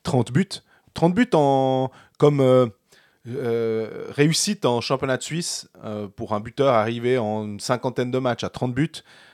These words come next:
C'est un, euh, super plateau, on va dire qu'en N H L, ça correspond à peu près à, à une cinquantaine de, de buts. Et cinquante buts, c'est rare. Et ben, trente buts pour un joueur suisse. Euh,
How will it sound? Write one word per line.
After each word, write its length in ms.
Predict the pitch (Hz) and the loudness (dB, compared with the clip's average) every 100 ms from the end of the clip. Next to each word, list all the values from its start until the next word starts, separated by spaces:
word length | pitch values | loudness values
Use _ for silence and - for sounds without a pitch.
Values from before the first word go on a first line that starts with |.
| _ | _
C'est 240 | - - 123 | -8 0 2
un, 460 | 104 98 95 98 | 2 0 -2 -4
euh, 180 | 98 98 | -6 -8
super 720 | 95 - - - 143 - 127 | -10 -14 -12 -10 -2 2 2
plateau, 460 | - 147 - 151 135 | 4 2 6 4 4
on 80 | 110 | 6
va 160 | 110 | 4
dire 240 | 123 135 - | 4 -2 -2
qu'en 260 | 123 117 | -4 -2
N 120 | 117 117 | 0 -2
H 220 | 117 131 | 2 4
L, 160 | 135 | 4
ça 160 | - 98 | 2 -6
correspond 520 | - 104 107 - 120 | -4 -4 -4 -4 -4
à 80 | - | -4
peu 160 | 120 110 | -4 -4
près 240 | - 127 | 0 2
à, 260 | 104 101 - - - | 4 2 0 -12 -10
à 180 | 98 101 | -4 -2
une 100 | 107 | -2
cinquantaine 800 | - 131 127 135 127 135 135 127 | 2 2 4 2 2 2 2 2
de, 580 | 117 113 113 113 113 113 | 4 6 6 4 2 2
de 100 | 120 | 0
buts. 200 | 117 160 117 | 0 0 2
Et 340 | 110 107 110 | 2 2 0
cinquante 380 | - 127 135 127 | -2 -4 -4 -4
buts, 100 | 165 | -6
c'est 260 | - - 117 | -6 -4 2
rare. 320 | 147 135 95 | 6 6 4
Et 80 | 92 | -4
ben, 180 | 98 92 | -6 -6
trente 380 | - 135 131 | -4 -4 -4
buts 160 | 127 165 - 117 | -2 -4 -4 -8
pour 160 | 113 | -4
un 120 | 107 - - - - | -4 -6 -18 -20 -6
joueur 260 | 113 101 - | -2 0 0
suisse. 440 | 180 214 - - _ _ _ _ _ - | 2 2 0 -6 _ _ _ _ _ -14
Euh, 260 | 101 107 | -8 -6